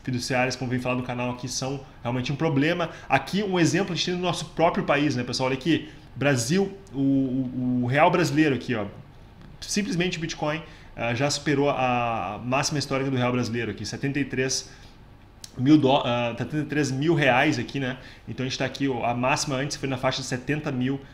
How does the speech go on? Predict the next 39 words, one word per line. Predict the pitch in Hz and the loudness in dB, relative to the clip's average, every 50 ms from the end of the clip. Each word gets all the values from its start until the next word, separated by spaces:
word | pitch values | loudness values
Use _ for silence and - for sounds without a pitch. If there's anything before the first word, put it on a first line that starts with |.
| - - | -16 -8
reais, | - 120 113 110 110 110 107 98 | -2 0 2 2 2 2 0 -2
né? | 104 101 101 | -4 -6 -6
Com | - 135 143 156 165 | -4 -4 -2 -2 -2
a | 170 | -2
desvalorização | 143 127 151 151 151 135 143 143 135 - 143 143 | 0 0 2 2 2 0 0 -2 -2 -2 -2 -2
do | 139 | -2
real | 135 123 131 127 127 123 123 123 - - - - | -2 2 2 4 4 4 2 -2 -6 -12 -12 -6
perante | - 127 127 123 127 | -2 -2 -2 0 -2
o | 143 | -2
dólar, | 135 127 127 135 143 139 135 127 | -2 0 0 0 0 -2 -2 -4
que | |
a | - 147 | -6 -6
gente | 139 - 139 | -6 -6 -6
atingiu | 123 - 135 120 113 127 131 | -6 -6 -4 -4 -2 -2 -4
fácil | 127 - 123 120 127 127 - - 127 - - - - - - - - | -2 0 0 2 2 0 -2 -6 -8 -10 -14 -18 -20 -20 -20 -14 -10
os, | 117 117 123 123 123 120 - - - | -6 -2 0 0 0 0 -2 -2 -4
os | 117 117 117 107 | -6 -8 -8 -6
setenta | 127 113 127 127 | -6 -4 -4 -4
e | 123 | -4
três | 123 120 123 123 | -4 -4 -4 -4
mil | 123 123 120 | -4 -4 -2
reais. | 120 110 101 101 101 - - | -2 -2 -2 -2 -4 -6 -6
Então, | - 143 143 | -4 -4 -2
o | |
que | 143 175 | -2 0
é | 175 | 0
muito | 165 156 156 170 190 196 202 196 | 0 2 2 2 2 2 2 0
ruim | 160 160 170 | 0 0 0
para | 170 170 | -2 -4
as | |
pessoas | 165 165 151 151 156 147 | -4 -4 -4 -4 -4 -6
que | - - | -6 -6
estão | - 147 | -6 -4
segurando, | 135 160 156 135 123 127 135 143 156 156 151 - - - - - - | -4 -2 -2 0 0 0 0 -2 -4 -4 -6 -10 -18 -20 -20 -18 -12
né, | - 110 117 123 123 - - | -6 -4 -4 -4 -4 -4 -4
reais, | 117 139 143 131 127 127 123 110 - - | -2 0 2 2 4 2 2 0 -2 -4
tá, | - - 101 98 | -4 -4 -4 -4
pessoal? | 101 101 95 92 98 98 95 | -6 -8 -10 -12 -10 -12 -10
Então, | 95 - 110 117 123 127 | -8 -8 -8 -6 -8 -10